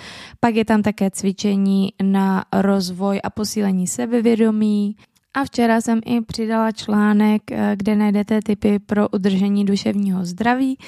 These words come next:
protože květen je měsícem, kdy si připomínáme, jak důležité je to duševní zdraví. Na tom vlastně závisí,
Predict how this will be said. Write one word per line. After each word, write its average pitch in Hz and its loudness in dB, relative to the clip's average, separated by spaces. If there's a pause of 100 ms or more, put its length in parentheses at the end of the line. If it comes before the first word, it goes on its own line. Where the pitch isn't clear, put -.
(340)
protože 208 -2
květen 220 2 (100)
je 208 0
měsícem, 202 0
kdy 196 0
si 202 0
připomínáme, 190 2 (160)
jak 208 0
důležité 196 0
je 208 -2 (180)
to 214 -2
duševní 202 0
zdraví. 202 2 (200)
Na 208 0
tom 214 0
vlastně 214 2
závisí, 202 -4